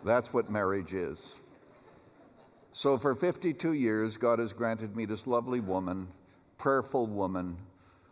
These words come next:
wonderful mother, wonderful grandmother, and it's been a privilege to serve together for so many, many years, and there still might be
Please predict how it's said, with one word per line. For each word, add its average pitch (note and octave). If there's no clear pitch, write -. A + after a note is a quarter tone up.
wonderful A#2+
mother, C#3
wonderful G2+
grandmother, G2+
and F2+
it's F2
been G2+
a F2+
privilege F2
to F#2
serve F#2
together E2
for E2+
so F#2
many, F#2
many F2+
years, F2
and A2
there B2+
still C3
might A#2
be F2